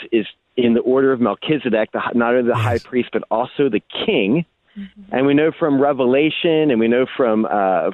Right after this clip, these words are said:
Speaker 1: from the Daniel's visions, that around the throne of Jesus is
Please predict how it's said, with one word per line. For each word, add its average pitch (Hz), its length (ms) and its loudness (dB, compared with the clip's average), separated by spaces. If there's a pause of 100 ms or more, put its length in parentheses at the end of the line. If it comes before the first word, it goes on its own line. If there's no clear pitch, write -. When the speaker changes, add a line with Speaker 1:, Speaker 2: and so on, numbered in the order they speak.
Speaker 1:
from 107 180 0
the 101 80 0
Daniel's 135 560 0
visions, 127 400 0
that 120 160 2
around 135 640 0
the 160 100 0 (200)
throne 135 580 0 (680)
of 120 260 0
Jesus 117 520 0 (640)
is 113 140 0